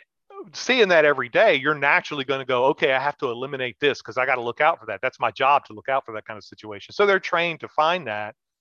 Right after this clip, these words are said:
and see those type of things and always look for evidence of it, certain behaviors and certain speech patterns and other types of patterns of behavior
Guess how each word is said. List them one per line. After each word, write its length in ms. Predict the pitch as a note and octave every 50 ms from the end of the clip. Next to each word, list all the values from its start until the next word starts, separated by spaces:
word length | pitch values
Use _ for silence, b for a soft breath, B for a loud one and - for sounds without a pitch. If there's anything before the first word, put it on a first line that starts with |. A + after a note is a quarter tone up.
| _ _ _ -
and 280 | A#2+ A#2 A#2 A#2 A#2 -
see 160 | - G3 G#3
those 220 | E3+ C#3+ B2 - -
type 240 | C3+ C3 A#2+ -
of 100 | G#2+ -
things 380 | - E3+ F#3 D#3+ C3 A#2+ G#2+ -
and 80 | A#2 B2
always 300 | C3 D#3 D3+ C#3 B2 A#2
look 160 | C3+ C#3+ -
for 120 | - A#2+ -
evidence 380 | B2+ B2+ C3 C#3 C3 A#2+ - -
of 160 | A#2+ A2+ A#2
it, 120 | - -
certain 200 | - C#3+ D3 B2+
behaviors 600 | G#2+ G#2 F#2 A#2 A#2 A#2 G#2+ A2 A#2 A2+ G#2+ -
and 80 | G#2 -
certain 240 | - C3 B2+ G#2 -
speech 320 | - - A2 G#2+ - -
patterns 480 | - A2+ A2 A2 G#2+ G#2+ A2 G#2+ - b b b b b b b b b _ -
and 300 | B2 B2 A#2+ A#2+ A#2 C#3+
other 180 | C#3 D3+ D#3
types 340 | - - B2+ A#2 A2 - -
of 140 | A2 - -
patterns 420 | - C3 B2+ A#2 A#2 A2+ A2+ A2
of 80 | G#2 -
behavior 580 | G#2 F#2+ G2+ A#2 A2+ A2+ G#2+ A2+ A2+ A2 -